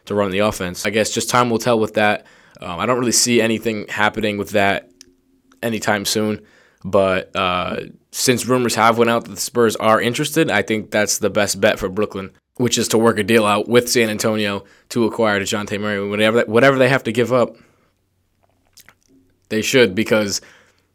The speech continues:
with DeJounte Murray, they will be, um, a championship contending team, in my opinion, because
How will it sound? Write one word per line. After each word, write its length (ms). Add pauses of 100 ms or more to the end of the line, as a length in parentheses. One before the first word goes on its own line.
(340)
with 280
DeJounte 480
Murray, 280
they 260
will 340
be, 380 (560)
um, 560 (320)
a 80
championship 640
contending 400
team, 260
in 140
my 180
opinion, 360
because 420